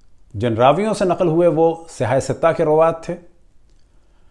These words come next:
लेकिन जाहिर है कि वो मौजू काबिल कबूल नहीं था। तो उनमें से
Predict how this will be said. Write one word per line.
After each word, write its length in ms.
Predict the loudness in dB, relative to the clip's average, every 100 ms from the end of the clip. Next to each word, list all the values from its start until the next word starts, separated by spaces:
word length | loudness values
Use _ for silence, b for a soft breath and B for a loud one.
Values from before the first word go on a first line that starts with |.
| _ -4
लेकिन 200 | 0 2
जाहिर 260 | 2 2
है 80 | 0
कि 80 | 0
वो 100 | 0
मौजू 300 | 0 0 0
काबिल 300 | 2 2 2 0
कबूल 320 | 0 0 0
नहीं 200 | 0 0
था। 180 | 0 -2 -2 -14 -20 _ -20 _ _ _ _ _ _ _ _ _ _ _ _
तो 60 | -6
उनमें 340 | -2 0 0 -2
से 140 | -2